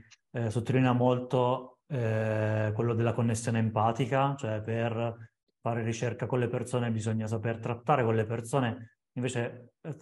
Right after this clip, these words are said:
ho trovato molto bello che hai messo prima, eh, questa capacità scientifica anche di capire quali sono i momenti giusti, eh, il momento dell'analisi,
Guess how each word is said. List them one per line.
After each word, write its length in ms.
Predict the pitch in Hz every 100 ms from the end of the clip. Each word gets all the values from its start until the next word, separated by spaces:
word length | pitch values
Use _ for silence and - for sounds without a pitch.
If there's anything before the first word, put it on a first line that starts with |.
| 170
ho 280 | 180 151 131
trovato 260 | 127 117 117
molto 240 | 113 113
bello 260 | 110 107 107
che 160 | 110
hai 140 | 107 110
messo 680 | 113 113 - 110 113 - -
prima, 600 | 120 117 117 117 113 113
eh, 280 | 120 110 107
questa 560 | 107 104 - 104 104 98 - - _
capacità 1080 | - 113 104 107 110 107 104 104 104 - _
scientifica 840 | - - 113 113 120 110 117 113
anche 220 | 110 113 110
di 160 | 110
capire 360 | 107 107 117 113
quali 180 | 117 110
sono 160 | 110
i 40 | 113
momenti 400 | 113 113 110 107
giusti, 580 | 110 113 113 - 113 113 110 - _ _
eh, 80 | -
il 120 | 110
momento 280 | 107 110 107
dell'analisi, 960 | 110 110 117 113 113 107 - 113 113